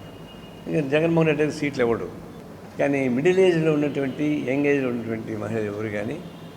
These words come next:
జగన్మోహన్ రెడ్డి ఓట్లు వేయలేదు. వాళ్ళకంటే యాంటీ ఎస్ఆర్ కసి పెరిగింది. లేకపోతే విదేశాల్లో ఉన్న వాళ్ళు మొదలుకొని, ఈ దేశంలోని ఇతర రాష్ట్రాలను మొదలుకొని మొత్తం మంది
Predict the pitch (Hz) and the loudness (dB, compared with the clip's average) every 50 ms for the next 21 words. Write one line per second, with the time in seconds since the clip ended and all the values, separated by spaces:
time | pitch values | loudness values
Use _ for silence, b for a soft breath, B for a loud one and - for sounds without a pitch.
0 | - - - - - - - - - 113 123 123 127 120 113 110 117 123 127 101 | -16 -16 -16 -16 -16 -16 -14 -6 -2 0 0 2 2 0 0 -2 -2 -2 -2 -4
1 | 107 110 101 - 87 85 92 - 82 80 - - - - - - - - - - | -4 -6 -6 -6 -10 -10 -10 -10 -10 -10 -12 -14 -16 -16 -18 -18 -18 -18 -18 -16
2 | - - - - - - - - - - - 175 190 175 170 175 170 170 202 160 | -16 -16 -16 -16 -16 -16 -16 -14 -6 2 4 4 6 6 6 4 4 4 4 6
3 | 143 151 170 196 220 208 208 190 175 160 165 165 160 143 123 - - 160 165 185 | 6 6 6 4 4 4 6 6 6 6 6 6 4 4 2 0 -2 -2 0 2
4 | 165 175 170 165 151 120 - - - - - - - - - - - 139 143 160 | 2 4 4 4 2 2 0 -4 -8 -10 -12 -14 -14 -14 -8 -6 -4 -4 -2 0
5 | 160 127 113 117 147 151 143 151 147 143 139 131 131 131 127 127 123 117 101 104 | -2 0 2 2 2 2 4 4 2 4 4 2 0 0 0 0 0 0 -2 -4
6 | 120 131 131 160 143 120 101 98 110 - - - - - - - - - - - | -6 -4 -2 0 0 0 -2 -4 -6 -10 -10 -14 -16 -16 -16 -16 -16 -16 -16 -16
7 | - - - - - - - 127 135 139 139 131 117 123 143 143 143 160 156 151 | -16 -16 -18 -18 -16 -10 -4 -2 0 0 0 2 2 0 0 2 2 4 4 4
8 | 143 139 123 - 143 127 131 131 123 113 123 120 120 117 113 107 113 120 113 127 | 4 2 0 0 0 0 2 0 0 2 0 0 2 0 0 -2 -2 -2 -2 -2
9 | 113 92 - - - - - - 107 117 117 - - 160 156 147 135 | -4 -2 -4 -6 -6 -6 -6 -6 -4 -4 -2 0 2 2 2 2 0